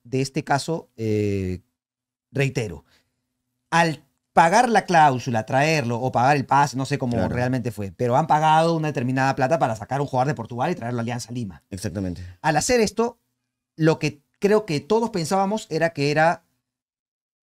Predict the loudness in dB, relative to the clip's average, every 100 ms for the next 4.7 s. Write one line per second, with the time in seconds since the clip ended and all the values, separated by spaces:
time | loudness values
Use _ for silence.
0 | 2 4 6 4 4 0 -2 -4 0 0
1 | 0 -4 -10 -2 -2 -2 -2 0 0 -2
2 | -6 -6 -8 -12 -6 0 2 4 4 4
3 | 0 _ _ _ _ _ _ -2 -2 -2
4 | -4 0 2 4 2 0